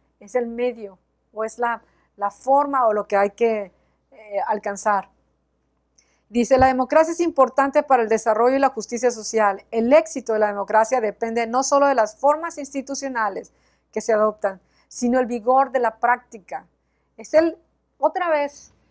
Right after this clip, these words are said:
tienes la institución y digamos que tienes la bicicleta. ¿Tienes democracia? ¿La puedes manejar? ¿Tienes las reglas? Hay gente que escuchas de repente en la radio y dice, "Por favor,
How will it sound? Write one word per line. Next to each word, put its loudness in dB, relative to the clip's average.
tienes -6
la -4
institución -6
y -14
digamos 0
que -14
tienes -8
la 4
bicicleta. -4
¿Tienes 0
democracia? -2
¿La -10
puedes 0
manejar? -20
¿Tienes -4
las 2
reglas? -2
Hay -12
gente -2
que -2
escuchas -4
de -4
repente -6
en -4
la -4
radio -2
y -6
dice, -10
"Por -2
favor, 2